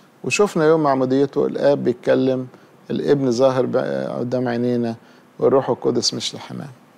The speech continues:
أيضًا في قصة معمودية شاول لما راح لحنانيا،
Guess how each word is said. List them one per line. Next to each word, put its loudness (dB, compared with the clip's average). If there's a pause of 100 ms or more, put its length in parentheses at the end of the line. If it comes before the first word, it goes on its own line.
(1120)
أيضًا 6
في -4
قصة 2
معمودية 2 (260)
شاول 4 (1800)
لما 2
راح 6
لحنانيا، 0